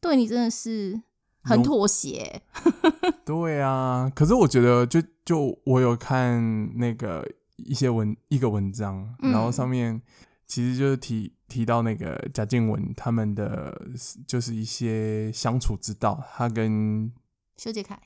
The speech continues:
Speaker 2: 对。
Speaker 1: 嗯。
Speaker 2: 我觉得他讲得很棒，他就是说千万别让他热脸贴冷屁股，要记得先肯定对方，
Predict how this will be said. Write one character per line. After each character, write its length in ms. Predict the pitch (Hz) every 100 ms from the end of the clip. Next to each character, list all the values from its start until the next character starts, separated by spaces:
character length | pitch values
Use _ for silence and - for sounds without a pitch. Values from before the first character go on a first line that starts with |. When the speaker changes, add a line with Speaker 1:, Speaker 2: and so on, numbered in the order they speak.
| _
Speaker 2:
对。 340 | - 101 117 - _ _
Speaker 1:
嗯。 320 | - 208 190 202 - - _ _ -
Speaker 2:
我 120 | 120
觉 240 | 120 127
得 140 | 143 143
他 440 | 139 143 139 139 135
讲 180 | 113 101
得 140 | 104
很 180 | 101 95
棒， 360 | 110 104 95 98 _ - -
他 120 | -
就 80 | 135
是 160 | 139 135
说 480 | - 127 117 117 120
千 260 | - 135
万 220 | 135 127
别 340 | 117 113 113 120 - _ _ _
让 600 | - 131 139 123 113 110
他 540 | - 131 123 120 117 117
热 240 | 143 131 104
脸 260 | 104 104
贴 260 | - 123 113
冷 220 | 110 101
屁 260 | - 117 110
股， 320 | - - -
要 160 | 131 120
记 180 | 123 113
得 140 | 107
先 240 | 113 113
肯 360 | 120 - 101 95 -
定 260 | 120 101
对 220 | 101 110 98
方， 480 | - 101 101 104